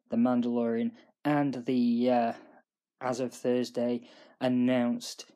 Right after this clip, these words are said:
Cassian Andor prequel series, uh, feature, starring Diego Luna as Cassian Andor from Rogue One. Um, there's a lot of speculation. Uh, other than that, there were no more details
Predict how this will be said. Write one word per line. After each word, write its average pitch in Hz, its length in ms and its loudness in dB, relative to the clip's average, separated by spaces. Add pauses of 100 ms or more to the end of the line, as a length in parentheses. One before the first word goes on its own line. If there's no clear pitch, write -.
(180)
Cassian 156 560 -2
Andor 127 720 0 (200)
prequel 135 880 -4
series, 117 840 -4 (400)
uh, 117 320 0
feature, - 540 -4
starring 123 360 -4
Diego 127 480 2
Luna 120 480 0
as 117 80 -12
Cassian - 400 -6
Andor 123 300 -2
from 110 300 -8
Rogue 110 240 -4
One. 117 560 2 (400)
Um, 120 600 2 (360)
there's 123 200 -2
a 139 40 -4
lot 131 120 2
of - 60 -4
speculation. 135 800 -2
Uh, 127 120 -2 (140)
other 131 220 -4
than 127 160 -2
that, 123 160 0
there 120 80 -2
were 120 80 0
no 120 160 0
more 120 160 0
details 120 720 -2